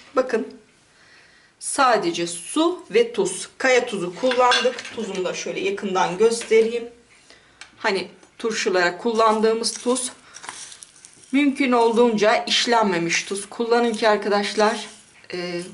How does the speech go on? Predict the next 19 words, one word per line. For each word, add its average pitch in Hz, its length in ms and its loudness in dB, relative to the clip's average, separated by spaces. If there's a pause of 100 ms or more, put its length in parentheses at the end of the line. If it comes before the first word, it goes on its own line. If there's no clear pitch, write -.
(160)
bu 240 60 -8
şekilde - 640 -4
turşular, 175 800 -4 (200)
kışlık - 680 -4
konserveler 170 1040 -2 (500)
vesaire 185 720 0 (340)
hazırlamış 170 640 0
olduğunuz 202 760 2 (380)
yiyecekler 208 960 0
bozulmuyor. 190 540 2 (100)
Çünkü - 320 -4
ömrünü 220 540 0
daha 196 200 4
da 220 60 4
uzatıyor. 170 480 0 (140)
Mutlaka 220 720 0
bu 226 120 -6
tuzdan 180 480 0
kullanın. 175 600 -2